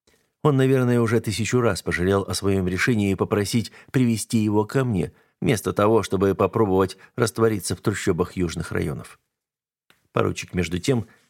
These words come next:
настроив Заряне доступ к оружию, не задавая лишних вопросов и сохраняя молчание, прошел в кабинет, где занял место у стены. Анастасия уже давно поняла, в чем дело, и на конфедерата даже не посмотрела.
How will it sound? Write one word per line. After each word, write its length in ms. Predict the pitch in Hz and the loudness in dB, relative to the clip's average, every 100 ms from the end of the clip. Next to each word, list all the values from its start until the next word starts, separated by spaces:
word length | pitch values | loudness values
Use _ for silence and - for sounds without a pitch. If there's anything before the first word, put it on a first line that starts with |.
| _ | _
настроив 420 | 117 110 110 98 85 | -2 0 2 2 2
Заряне 340 | 101 98 95 | 2 2 0
доступ 300 | 95 90 92 | -2 -2 -2
к 60 | - | 0
оружию, 460 | 117 131 120 120 - - | 2 2 0 0 -2 -6
не 120 | 127 | -2
задавая 480 | 120 120 123 120 107 | 0 2 2 4 4
лишних 400 | 104 101 - 98 | 2 -2 -4 -2
вопросов 480 | 117 101 117 95 95 | 0 0 0 -2 -4
и 180 | 120 110 | -2 -2
сохраняя 520 | - 101 110 104 101 | -2 -4 -2 0 0
молчание, 520 | 101 104 - 139 117 | 0 -2 0 0 0
прошел 380 | 110 110 107 117 | 0 -2 0 0
в 60 | 90 | 0
кабинет, 500 | - 92 113 120 - _ _ | -4 -2 0 0 -2 _ _
где 200 | - 117 | -2 0
занял 280 | 117 104 98 | 2 2 2
место 380 | 90 90 - - | 2 0 -2 -4
у 60 | - | -6
стены. 380 | - 90 80 - _ _ _ _ _ - | -6 -6 -6 -10 _ _ _ _ _ -2
Анастасия 500 | 139 - 123 147 123 | -2 0 0 2 2
уже 180 | 110 110 | 2 2
давно 320 | 113 127 104 | 2 2 0
поняла, 420 | 90 92 98 110 | 0 0 2 0
в 60 | - | 0
чем 240 | 95 85 | -2 -2
дело, 360 | 98 123 107 - - _ _ - | 0 2 2 0 -8 _ _ -2
и 100 | 123 | 0
на 80 | 110 | 0
конфедерата 640 | 101 87 90 98 92 87 | -2 -4 0 0 0 0
даже 220 | 85 82 | -2 -2
не 80 | 82 | -6
посмотрела. 600 | 85 - 85 80 71 | -6 -8 -8 -8 -10